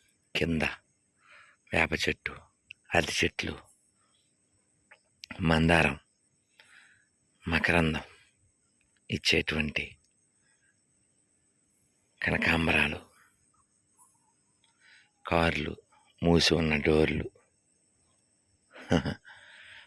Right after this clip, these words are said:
పొద్దునకి కానీ తెరుచుకోని నోర్లు. ఎంత ప్రశాంతం, ఎంత భగవంతుడా, ఆత్మ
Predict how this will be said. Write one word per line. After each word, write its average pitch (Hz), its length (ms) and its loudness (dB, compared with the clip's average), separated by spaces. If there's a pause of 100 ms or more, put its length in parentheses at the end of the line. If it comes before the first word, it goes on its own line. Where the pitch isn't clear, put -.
పొద్దునకి 90 500 2
కానీ 82 280 2
తెరుచుకోని 78 680 0
నోర్లు. 73 480 -2 (2500)
ఎంత 73 380 -4
ప్రశాంతం, - 720 -6 (1200)
ఎంత 73 680 -6 (2000)
భగవంతుడా, 71 680 -2 (1300)
ఆత్మ 80 360 -2